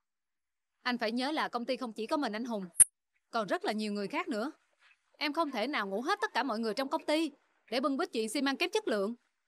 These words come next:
Nguyên Đoạn mua xi măng rẻ tiền, về thay bao bì, đã ăn được bao nhiêu tiền rồi. Đừng có dùng cái loại xi măng hết đát đó nữa.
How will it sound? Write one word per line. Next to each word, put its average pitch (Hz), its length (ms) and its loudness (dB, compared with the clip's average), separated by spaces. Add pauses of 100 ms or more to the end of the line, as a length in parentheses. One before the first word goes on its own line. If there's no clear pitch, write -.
(280)
Nguyên 254 260 2
Đoạn 196 300 0
mua 254 80 0
xi 262 140 -2
măng 240 180 0
rẻ 214 160 0
tiền, 185 300 -2 (580)
về 233 160 2
thay 254 160 0
bao 247 140 2
bì, 208 260 0 (340)
đã 247 120 0
ăn 302 160 2
được 220 120 0
bao 262 120 4
nhiêu 294 200 6
tiền 202 180 2
rồi. 196 220 -6 (540)
Đừng 214 140 -6
có 262 80 -2
dùng 240 200 0
cái 277 120 -2
loại 202 140 0
xi 254 120 -4
măng 247 160 -2
hết 349 180 0
đát 349 160 2
đó 359 100 0
nữa. 247 200 -2